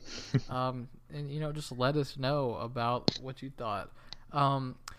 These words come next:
Speaker 2: the description: When a twelve-year-old girl is possessed by a mysterious entity, her mother seeks the help of two priests to save her. How was that? Pretty good?
Speaker 1: I mean, yeah, that's basically sums it up. <laughs>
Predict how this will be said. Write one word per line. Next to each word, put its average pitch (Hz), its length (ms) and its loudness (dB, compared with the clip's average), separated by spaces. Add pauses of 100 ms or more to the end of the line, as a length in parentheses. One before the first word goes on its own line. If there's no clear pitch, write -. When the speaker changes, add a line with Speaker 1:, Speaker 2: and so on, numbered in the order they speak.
(240)
Speaker 2:
the 151 80 6
description: 151 720 4
When 135 100 6
a 139 60 4
twelve-year-old 185 680 6
girl 151 220 8
is 139 100 0
possessed 139 480 4
by 123 140 6
a 117 40 2
mysterious 143 680 2
entity, 131 540 0
her 139 240 4
mother 165 280 4
seeks - 360 0
the 131 100 -2
help 143 220 2
of 127 120 -6
two 185 200 0
priests 151 380 2
to 120 100 -2
save 117 320 2
her. 104 220 -6 (1080)
How 123 160 4
was 120 100 2
that? 110 300 0
Pretty 143 160 2
good? 185 260 6 (800)
Speaker 1:
I 120 80 12
mean, 123 160 12
yeah, 123 160 12
that's 113 220 12
basically 117 560 10
sums 104 320 12
it 110 80 12
up. 139 280 12
<laughs> - 40 12